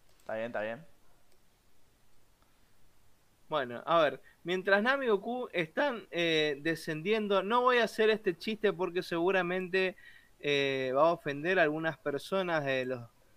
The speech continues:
Speaker 2: podcast escuchas, porque radio escru-, radio escuchas no son.
Speaker 1: Sí, bueno, yo
Speaker 2: Eh,
Speaker 1: lo puedo hacer.
Speaker 2: Salvador del
Speaker 1: Están descendiendo como River en dos mil once.
Speaker 2: <laughs> Sí, porque esta, esta la, la escribiste para decirla vos, por eso nomás
Speaker 1: No,
Speaker 2: te lo dejé.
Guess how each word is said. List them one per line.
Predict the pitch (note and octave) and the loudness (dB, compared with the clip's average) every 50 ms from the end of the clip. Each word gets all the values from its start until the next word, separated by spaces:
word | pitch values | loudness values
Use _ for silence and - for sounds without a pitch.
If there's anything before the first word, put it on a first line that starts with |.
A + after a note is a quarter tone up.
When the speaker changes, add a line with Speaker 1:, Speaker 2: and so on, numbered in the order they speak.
| - _ - - - - | -20 _ -20 -20 -10 -4
Speaker 2:
podcast | D3 D3 C#3+ - - D3+ C#3 C3+ C3+ | -4 -4 -4 -2 0 0 0 0 0
escuchas, | B2+ - - - F#3+ G3 G3 - - E3 D#3 - - | -4 -6 -4 -4 -2 -2 -2 0 0 0 0 -2 -4
porque | C#3+ C3+ C3+ C3+ C3 | -6 -6 -4 -4 -4
radio | C3 C3 C3+ C#3 C#3+ C3+ | -2 0 2 2 2 0
escru-, | C3+ - E3+ F3 E3+ F3+ - - D3 C#3 | 0 -2 -4 -4 -4 -6 -10 -12 -12 -8
radio | C3 C#3 D3 D3+ D3+ | -4 0 0 2 2
escuchas | D3 - - E3+ D#3+ - F3 D#3+ | 0 -4 -6 -12 -10 -8 -6 -4
no | F3 F#3+ | -4 -4
son. | - - G3+ F#3 G3 - _ _ - - - | -2 -2 -2 -4 -4 -8 _ _ -20 -12 -4
Speaker 1:
Sí, | - G#3+ | 0 4
bueno, | G#3+ A3+ G#3 | 6 6 6
yo | G#3 D3 | 6 6
Speaker 2:
Eh, | |
Speaker 1:
lo | A#3+ A#3 | 4 6
puedo | A3+ A#3 G#3+ | 10 10 10
hacer. | F#3+ F#3+ G3+ | 10 10 8
Speaker 2:
Salvador | G3+ A3+ A#3 A#3 A#3 | 8 6 6 4 2
del | A3 G#3+ G#3+ G#3+ | 2 2 2 0
Speaker 1:
Están | E3 - A#3 A#3+ | 4 8 8 8
descendiendo | A#3+ A#3+ A#3 G#3 F#3+ G#3 A#3 A#3 B3 A3+ | 8 6 2 2 2 2 2 4 2 2
como | F#3+ F3+ E3 D#3+ | 4 2 2 2
River | E3 F#3 F#3+ F3+ | 2 2 2 2
en | F3 D#3+ | 0 0
dos | D3+ D#3+ | -2 -2
mil | F3 F3 | 0 0
once. | G#3 G#3+ E3+ - C3 C3 - - - - - - - - - - - - - - - - - - - - - C5+ C#5 C5+ D5 | 0 0 0 -2 -6 -10 -10 -14 -20 -20 -20 -20 -20 -20 -20 -14 -12 -10 -8 -8 -10 -12 -12 -14 -10 -8 -6 -4 0 4 4
Speaker 2:
<laughs> | - - - B3+ - - - B3 - - - A#3+ - - - G#3 - - - F#3+ G#3 - - F#3+ F#3 F#3+ - - E3+ E3+ - - - - F#3+ E3+ - - | 4 6 6 6 8 8 8 6 8 8 6 6 6 8 6 4 4 6 6 4 4 4 4 4 2 2 4 2 0 0 0 -2 -8 -6 -6 -6 -2 4
Sí, | - F#3+ F#3 | 6 6 6
porque | E3 F3 E3+ D#3+ E3+ F#3 | 6 6 4 4 4 4
esta, | F#3 - G#3+ | 4 6 4
esta | G3+ - F#3+ G3 - A3 G#3+ | 6 6 4 4 6 6 6
la, | G3 F#3 F3 E3+ D#3 | 8 8 6 6 6
la | D3+ D3+ | 4 4
escribiste | D3 - D3+ D3 D#3 E3+ - - F#3+ | 4 2 2 2 2 2 2 2 2
para | E3 E3+ D#3 D3+ | 2 4 4 4
decirla | C#3+ C#3+ - E3+ D#3+ D#3 C#3+ C3+ | 4 2 0 -2 0 4 6 6
vos, | C#3+ D#3+ D#3 | 8 6 6
por | D3+ D3 C3+ D3 | 2 0 -2 -2
eso | C#3+ - C#3+ | -2 -4 -4
nomás | C3+ F3+ E3+ D#3+ C#3+ | -2 0 0 0 -2
Speaker 1:
No, | - | -2
Speaker 2:
te | B2 | -4
lo | B2 | -6
dejé. | B2+ - - B2+ A#2 | -6 -6 -6 -8 -8